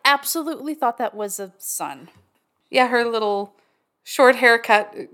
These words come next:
Speaker 1: Yeah, which
Speaker 2: hard
Speaker 1: is
Speaker 2: to,
Speaker 1: like,
Speaker 2: yeah.
Speaker 1: hey, gender roles, they don't actually exist. Like, why, why, I don't know why I had it so stuck in my head that that was a little boy.
Speaker 2: <laughs>
Speaker 1: 'Cause then, like, later, like, a few scenes later, they're, like, all getting in the car, and they're like, "Oh,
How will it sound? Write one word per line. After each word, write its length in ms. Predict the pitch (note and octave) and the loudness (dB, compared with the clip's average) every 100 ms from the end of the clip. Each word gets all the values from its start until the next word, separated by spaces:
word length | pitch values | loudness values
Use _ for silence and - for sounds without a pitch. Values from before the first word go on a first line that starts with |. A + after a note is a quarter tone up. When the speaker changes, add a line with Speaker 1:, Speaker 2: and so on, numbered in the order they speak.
| - | -16
Speaker 1:
Yeah, 400 | C4 G4 A#4 A#3 | -6 0 2 2
which 80 | A3+ | 4
Speaker 2:
hard 180 | A#3+ | 4
Speaker 1:
is 100 | D4 | 4
Speaker 2:
to, 100 | A#3 | 2
Speaker 1:
like, 340 | G#3+ C#4+ C4+ - | 2 0 -4 -12
Speaker 2:
yeah. 120 | G#3+ - | -18 -16
Speaker 1:
hey, 280 | A#3+ D#4 C4 | -10 -8 -8
gender 320 | G#3 A#3 C4 B3+ | -10 -10 -8 -8
roles, 300 | G3 F3 F3 | -8 -8 -8
they 100 | F#3+ | -10
don't 160 | A3 | -8
actually 300 | A#3+ B3+ - A#3 | -10 -10 -10 -12
exist. 480 | F#3+ F3 A#3 G3+ | -10 -8 -6 -6
Like, 160 | E3+ E3 | -12 -10
why, 180 | F3 F#3+ | -6 -6
why, 240 | F3 F3 E3+ | -4 -4 -4
I 40 | |
don't 120 | G#3+ | -4
know 100 | A#3 | -4
why 240 | A3+ G#3+ G#3+ | 0 2 2
I 20 | |
had 140 | A3+ | -2
it 80 | E3+ | -6
so 200 | - A#3+ | -2 -2
stuck 280 | A#3+ B3 A#3+ | 0 2 6
in 60 | B4+ | 4
my 40 | |
head 140 | A3 C#4+ | 4 0
that 40 | - | 0
that 120 | G3 | -2
was 100 | G#3 | -4
a 40 | |
little 220 | G3+ G3 | -8 -10
boy. 280 | F#3 G3+ G#3 - - - | -8 -4 -4 -6 -18 -20
Speaker 2:
<laughs> 240 | - _ | -20 _
Speaker 1:
'Cause 180 | D#4 C4 | -6 0
then, 380 | D4+ D4 C#4 A3 - | 2 2 -2 -10 -4
like, 220 | C4+ B3 | -4 -2
later, 440 | B3+ C4 C4 C4 | 0 0 2 0
like, 140 | A#3 A#3 | -2 -4
a 60 | G#3 | -8
few 200 | B3+ B3+ | -6 -6
scenes 320 | - A3 A3 | -6 -8 -4
later, 260 | G#3 F#3+ F#3 | -4 -4 -6
they're, 180 | F#3+ | -6
like, 280 | F#3 F3+ F3 - | -4 -6 -6 -2
all 200 | F#3+ F#3+ | -2 -2
getting 280 | G3 G3 | -4 -6
in 140 | F#3+ E3+ | -6 -10
the 80 | D#3+ | -12
car, 580 | - B3 F3+ D3+ E3+ - - _ _ | -2 0 2 0 -6 -12 -20 _ _
and 160 | - A3 | -6 -4
they're 120 | A3 | -2
like, 160 | A3 A3 | -2 2
"Oh, 180 | F4+ | 2